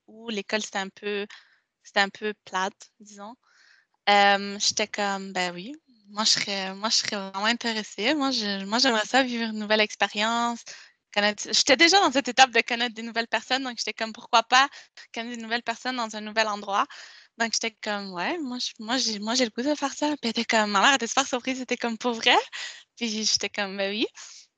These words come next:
Fait que là, euh, fait que là, elle a dit, « OK, c'est bon. »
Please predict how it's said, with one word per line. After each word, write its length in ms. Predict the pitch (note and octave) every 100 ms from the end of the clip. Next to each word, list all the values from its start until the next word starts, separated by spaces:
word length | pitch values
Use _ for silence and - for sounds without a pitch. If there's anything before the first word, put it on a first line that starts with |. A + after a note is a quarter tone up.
| _ _ _ - -
Fait 200 | - -
que 100 | -
là, 420 | A3 A3 G#3+ G3+
euh, 300 | G3 G3 F#3+ - _
fait 140 | - A3
que 100 | B3
là, 200 | A3+ A3+
elle 100 | A3
a 60 |
dit, « 100 | G#3 E4+
OK, 200 | - F4
c'est 140 | D#4+
bon. » 180 | A3+